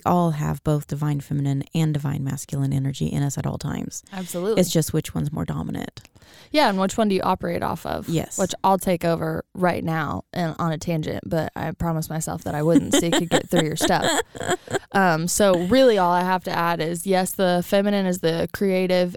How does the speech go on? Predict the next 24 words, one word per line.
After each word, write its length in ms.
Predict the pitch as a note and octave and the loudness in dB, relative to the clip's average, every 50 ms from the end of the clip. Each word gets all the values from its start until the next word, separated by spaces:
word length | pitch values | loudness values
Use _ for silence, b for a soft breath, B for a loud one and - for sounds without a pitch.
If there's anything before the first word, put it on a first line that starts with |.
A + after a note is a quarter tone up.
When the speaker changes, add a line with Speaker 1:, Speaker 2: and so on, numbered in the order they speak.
| - | -2
Speaker 2:
and 300 | F#3 F3 E3+ E3+ E3 E3 E3+ | -2 0 0 0 -2 -2 -2
the 420 | E3 F3 D#3+ B1+ - - - E3+ _ _ _ _ _ _ _ _ _ _ | -2 -2 -2 -2 -2 -4 -6 -8 _ _ _ _ _ _ _ _ _ _
absolutely 640 | - G3 A3+ A3+ G#3 - A#3 G#3+ G3+ F#3+ G3 G3 F#3+ | 0 2 2 2 2 2 2 2 4 4 2 2 2
one 140 | F3 E3 F3+ | 2 2 2
hundred 320 | G3 F#3+ F#3 F3 E3+ - | 0 0 -2 -2 -2 -2
percent 400 | - F3+ F3+ - F#3 F3 - - | -2 -2 0 0 0 0 0 0
the 80 | E3+ E3 | 0 0
masculine 560 | D#3+ D#3 E3 E3+ - - F3+ E3+ E3 E3 E3 | 0 0 -2 -2 -2 -2 -2 0 0 0 0
is 140 | E3+ E3 - | -2 -2 -2
the 140 | - - - | -2 -2 0
analytical 600 | F3+ E3 D#3+ D#3+ D#3+ D#3+ D#3 D#3+ - - D#3 D#3+ | 0 0 0 0 0 0 0 0 0 0 0 0
and 80 | D#3+ | 0
the 60 | D#3 D3+ | 0 -2
logical 440 | C3+ C3+ D#3 F3 - - - - C#3+ | -2 -2 -2 -4 -6 -4 -2 -2 -2
and 80 | D3 | -2
the 60 | - - | -2 -4
protective. 640 | - - - - - - - - - - - - _ _ - | -6 -6 -6 -6 -8 -8 -8 -8 -10 -10 -10 -14 _ _ -4
Speaker 1:
Yeah. 240 | F3+ E3+ E3+ D#3 D3 | -2 -2 -2 0 0
Speaker 2:
Which 160 | - C4 A#3+ | 0 2 2
is 140 | C4+ A#3+ A3+ | 2 0 0
great 320 | - B3 B3+ B3 A3+ - | 2 2 4 4 4 2
'cause 200 | - - G#3 G3 | 0 -2 -2 -2
when, 300 | G3 F#3+ F#3 F#3 F#3 F3 - - | 0 0 0 0 -2 -2 -2 -2
um, 360 | F#3 F3+ F3 E3+ F3 E3+ | -2 -2 -2 -2 -4 -6